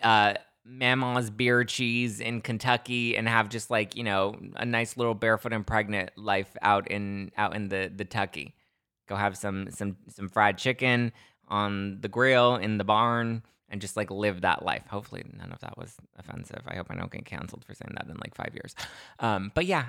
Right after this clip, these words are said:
I think everyone's over Jax and Brittany. Like, Jax and his bunions are gross, and they just need to, like, go and get some surgery. And, like, I think Kentucky is probably the ble-, best place for him. I mean, if anything, maybe Jax can, like, call up the people in Florida and see if they're still willing to offer him that, like, social media position.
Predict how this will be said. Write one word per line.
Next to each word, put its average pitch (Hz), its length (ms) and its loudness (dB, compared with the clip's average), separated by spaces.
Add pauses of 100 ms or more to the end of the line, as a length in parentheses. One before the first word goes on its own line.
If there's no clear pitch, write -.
I 147 100 0
think 160 200 0
everyone's 147 320 4
over 113 220 4
Jax 95 260 0
and 87 60 -10
Brittany. 92 420 -4
Like, 95 300 -6 (240)
Jax 117 320 2
and 113 100 -4
his 107 140 -4
bunions 98 460 -2
are - 120 -8
gross, 92 440 0
and 98 140 -4
they 95 100 0
just 95 180 -8
need 95 160 -4
to, 95 100 -12
like, 92 180 -2
go 92 260 2
and 92 120 -4
get 90 160 -2
some 92 140 -6
surgery. 92 480 -4
And, 92 120 -6
like, 95 160 -2
I 120 60 2
think 123 200 -4
Kentucky 110 360 -4
is 98 60 -8
probably 104 260 -2
the 98 100 -2
ble-, 104 280 2
best 98 280 0
place 101 200 -2
for 101 220 2
him. 147 200 -2 (220)
I 175 60 4
mean, 196 100 6
if 185 100 2
anything, 269 400 8
maybe 220 220 8
Jax 196 320 8
can, 185 120 0
like, 135 460 4
call 143 220 8
up 143 100 0
the - 80 -4
people 147 320 2
in 131 80 2
Florida 131 360 4
and 104 140 4
see 120 120 0
if 113 80 -2
they're 120 140 2
still 127 200 0
willing 123 220 0
to 117 40 2
offer 110 260 6
him 117 160 0
that, 104 140 -2
like, 110 140 0
social 117 360 0
media 117 260 -2
position. 87 480 -8